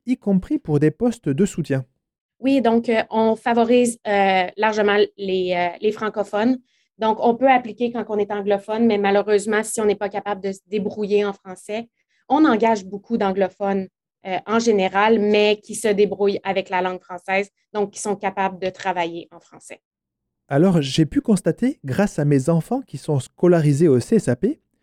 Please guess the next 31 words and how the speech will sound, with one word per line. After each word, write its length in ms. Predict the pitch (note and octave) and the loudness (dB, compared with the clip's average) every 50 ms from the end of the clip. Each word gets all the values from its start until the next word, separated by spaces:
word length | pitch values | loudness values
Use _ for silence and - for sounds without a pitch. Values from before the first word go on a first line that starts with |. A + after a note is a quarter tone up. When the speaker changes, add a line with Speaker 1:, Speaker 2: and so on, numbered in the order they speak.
| _ _ _ _ _ _ | _ _ _ _ _ _
Speaker 1:
que 80 | - C#3+ | -4 -4
plusieurs 540 | B2+ _ - - C#4 B3 G#3+ A3 F3+ E3 F#3 | -4 _ 2 4 4 6 4 4 2 2 2
enseignants, 560 | E3+ - - - C#3 D3 D#3 F3+ A#3+ D#4+ _ _ _ _ _ _ | 0 0 -2 -2 0 2 2 2 2 0 _ _ _ _ _ _
euh, 60 | C3 | -10
sont 200 | B2 - - G3+ | -10 -2 0 2
d'origine 480 | G3+ D#3+ F3 E3 D#3+ D#3 C#3 C3 A#3+ A#3+ | 4 4 4 4 4 2 4 4 4 2
étrangère. 540 | A3 - - - F3 D3 C3 C#3 D3 D3+ _ _ _ _ _ _ _ _ _ _ _ _ - | 2 2 0 0 0 2 4 2 2 0 _ _ _ _ _ _ _ _ _ _ _ _ -4
Et 60 | C3+ | 0
ma 120 | C#3 D3 D3 | 2 2 2
question 400 | - E3+ D#3 - - - A3 F#3+ | 2 0 -2 0 2 2 4 6
est 40 | |
la 100 | D3+ C3+ | 4 4
suivante, 500 | C#3+ - - C3 C3+ G3 C4 D4+ - - - _ | 2 2 0 2 2 2 2 0 -2 -4 -12 _
si 280 | - - - - C4 | -14 -6 2 2 4
je 120 | A3+ F3+ G3 | 4 6 4
ne 120 | F3+ F3 | 4 4
suis 200 | E3+ - - D#3+ | 2 2 -2 -2
pas 340 | - _ G#3+ A3 A#3 G#3+ F3 | 0 _ 2 4 4 4 4
de 140 | C3+ C#3+ C#3 | 4 2 2
nationalité 640 | D#3 F3+ F#3 - - - E3+ E3+ D#3 D#3 - - C3 | 4 2 0 0 0 0 2 2 2 2 0 -2 -6
canadienne 560 | - - C4 A#3+ D3+ C3 B2 C3 F3 C4 D4 _ _ - _ _ _ _ _ | -2 0 0 2 2 2 2 2 2 2 0 _ _ -20 _ _ _ _ _
ou 100 | _ E3 | _ -2
si 240 | D3 - - A#3 G#3+ | -2 2 2 2 2
je 120 | F3+ - F3 | 4 4 4
n'ai 140 | D3+ C#3 | 4 4
pas 180 | C3 - C#4 C4+ | 2 4 2 4
le 120 | B3 G#3+ | 6 4
visa 460 | F3 D3+ E3 E3 D#3 F#3+ F#3+ G3 G3 - | 4 4 2 2 4 4 2 2 2 0
de 140 | C#3 C3 | 0 -2
résident 400 | B2+ C3 F3+ F#3+ F#3 E3+ E3 D3+ | 2 2 4 2 4 2 2 0
permanent, 540 | C3+ _ - A#3+ G#3+ E3 C#3 C3+ D#3+ A#3+ - | 0 _ 0 2 2 2 2 2 0 -2 -2